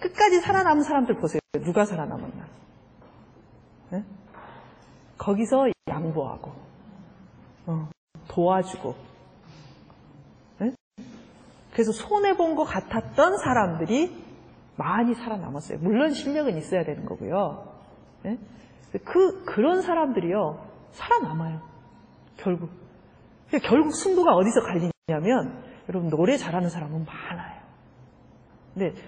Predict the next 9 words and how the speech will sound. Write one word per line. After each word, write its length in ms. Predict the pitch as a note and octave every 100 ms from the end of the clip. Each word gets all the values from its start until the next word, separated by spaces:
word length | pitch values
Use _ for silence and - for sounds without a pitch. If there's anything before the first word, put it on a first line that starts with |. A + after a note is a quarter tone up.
| -
그 140 | - A3+
승부가 380 | - E4 D4+ C4+
최종적으로 680 | - F#4+ G4 E4+ C#4 B3+ A#3
갈리는 400 | F#3+ F#3+ F#3+ F3
데는 160 | E3+ D#3
어디냐면 420 | E3 D#3+ D3+ E3
인격이에요. 680 | F3+ E3 F3 D#3+ - - - - - - - - - - - _ _ -
인격. 360 | F3+ E3 - C#3 - - - - - - - - -
네. 100 | -